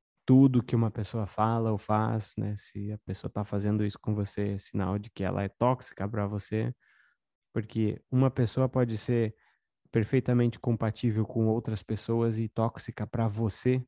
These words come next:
porque, por exemplo, vocês têm diferenças de personalidade muito grandes, então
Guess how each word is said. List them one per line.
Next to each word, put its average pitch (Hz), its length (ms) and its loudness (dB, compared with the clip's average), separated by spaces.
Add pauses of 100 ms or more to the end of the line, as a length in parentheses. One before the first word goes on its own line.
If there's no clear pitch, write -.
(120)
porque, - 240 -14
por 107 160 -4
exemplo, 104 360 -2
vocês 101 300 -6
têm 110 260 0 (600)
diferenças 113 600 0
de 107 80 -2
personalidade 104 800 0
muito 104 240 -2
grandes, 110 540 0
então 104 340 -4